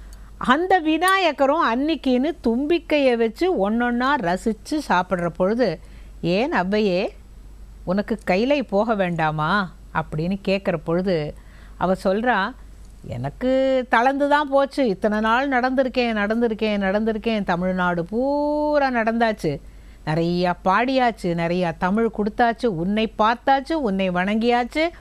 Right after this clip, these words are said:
உன்னால நான் கிழவியாவும் ஆகி இத்தனை வருஷம் இருந்திருக்கேன், எனக்கும் கைலாசம் போகணும்னு ஆசை தான். அவங்கள போல வெள்ளை யானையும்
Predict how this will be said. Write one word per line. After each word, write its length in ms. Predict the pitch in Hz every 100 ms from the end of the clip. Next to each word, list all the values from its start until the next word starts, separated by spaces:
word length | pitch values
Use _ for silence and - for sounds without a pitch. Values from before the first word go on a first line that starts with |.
| - - - -
உன்னால 480 | 214 220 247 285 320
நான் 220 | 262 254 233
கிழவியாவும் 680 | 208 254 269 277 277 320 311
ஆகி 320 | 262 294 339
இத்தனை 360 | 262 - 349
வருஷம் 340 | 330 294 320 277
இருந்திருக்கேன், 560 | 240 240 220 202 175 - - - - -
எனக்கும் 400 | - 175 180 285 285
கைலாசம் 600 | 220 214 220 208 202 -
போகணும்னு 400 | 202 208 214 226
ஆசை 340 | 185 202 196
தான். 240 | 180 185 - - - - - -
அவங்கள 380 | 311 311 277 233 -
போல 460 | 202 208 185 180 233
வெள்ளை 380 | 202 220 240
யானையும் 720 | 220 190 190 185 190 190 220